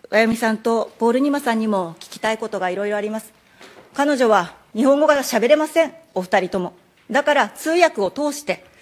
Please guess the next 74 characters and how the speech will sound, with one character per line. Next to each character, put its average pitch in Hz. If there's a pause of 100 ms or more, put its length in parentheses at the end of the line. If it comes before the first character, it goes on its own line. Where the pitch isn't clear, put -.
(140)
支 -
援 320
者 269
か 196
ら 175
聞 -
く 339
し 339
か 185
な 240
い 277
で 190
し -
ょ 165
う。 - (600)
私 294
が 330
ウ -
ィ 339
シ 339
ュ -
マ 269
さ 214
ん 190
の 170
ご 190
遺 240
族 285
に 202
聞 -
き -
た -
い 247
の 190
は 156
こ 202
う 202
い 208
う -
こ 208
と -
で 170
す -
ね。 175 (1120)
ち 214
ょ 214
っ -
と -
ご -
め 185
ん 190
な 170
さ -
い。 - (920)
今 226
こ 220
の 233
瞬 247
間 220
も 208 (100)
私 254
が 294 (160)
こ 240
う 240
い 240
う -
こ 247
と 202
を -
言 208
う -
こ 233
と 226
で、 170